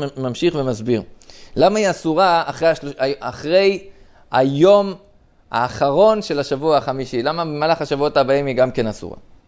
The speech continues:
ככה, כי צריך לחשוש, אולי כל השלוש שבועות שבהם היא לא ראתה דם, בהתחלה, כשהיא באה לפנינו,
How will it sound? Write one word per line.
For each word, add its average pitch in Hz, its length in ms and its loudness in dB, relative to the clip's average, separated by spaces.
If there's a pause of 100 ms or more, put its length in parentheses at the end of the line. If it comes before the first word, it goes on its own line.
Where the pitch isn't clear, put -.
(640)
ככה, 151 220 0
כי 113 200 -12
צריך - 200 2
לחשוש, 156 640 2 (360)
אולי 190 340 2
כל 214 120 0
השלוש 196 300 -2
שבועות 180 560 2 (1700)
שבהם 156 680 0 (100)
היא 147 100 -8
לא 175 200 2
ראתה 156 420 0
דם, 139 420 -2 (1000)
בהתחלה, 185 460 0 (180)
כשהיא 165 200 -4
באה 220 140 4
לפנינו, 202 640 0